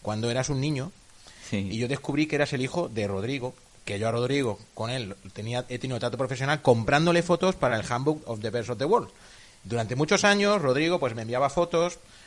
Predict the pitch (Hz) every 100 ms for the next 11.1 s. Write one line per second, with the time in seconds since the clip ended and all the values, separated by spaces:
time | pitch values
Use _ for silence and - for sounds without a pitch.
0 | - 113 131 117 113 101 127 127 131 117
1 | 127 131 156 139 117 190 170 151 - 110
2 | 104 131 113 135 147 98 - 165 - 160
3 | 165 170 170 170 180 160 139 143 156 160
4 | 190 165 120 151 156 156 156 170 170 180
5 | 208 151 147 151 151 135 151 175 165 135
6 | 147 135 123 - 120 113 110 151 131 131
7 | 131 110 92 160 143 135 220 196 101 -
8 | 110 - 131 170 190 123 95 95 - -
9 | - - - - 139 139 147 170 196 190
10 | 180 165 165 170 180 185 170 - 165 151
11 | 160